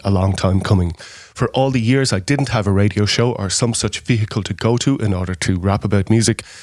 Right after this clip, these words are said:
I kept a diary of burning topics I'd like to talk about if I ever got the chance again. Written large across page one was the name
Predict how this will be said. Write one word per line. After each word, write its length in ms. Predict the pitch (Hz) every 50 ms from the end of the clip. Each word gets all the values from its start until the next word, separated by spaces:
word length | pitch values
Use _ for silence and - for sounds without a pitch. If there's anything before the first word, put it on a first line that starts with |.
| - - - -
I 80 | 110 -
kept 200 | - 135 - 139
a 40 |
diary 320 | 113 120 120 120 117 101 90
of 120 | 85 90
burning 320 | 90 117 113 113 110 107 101
topics 460 | - - 113 - - 101 - - 101
I'd 120 | 92 -
like 160 | 92 92 -
to 60 | - 104
talk 280 | - - 117 120 -
about 200 | 117 117 113 110 - - - - _ _
if 140 | - 117 -
I 100 | 127 120
ever 160 | 120 107 113
got 200 | 95 110 101 -
the 60 | -
chance 320 | - - - 107 101 98 -
again. 360 | 101 - 104 95 90 87 85 - - - - - - - _ _
Written 300 | 127 131 - 127 120 117
large 280 | 120 120 123 127 -
across 280 | - - - 98 92 -
page 340 | - - - 131 127 113 -
one 260 | 123 139 143 139 - - _ _ _ _ -
was 140 | 101 98
the 100 | - 107
name 340 | 101 107 113 113 113 110 -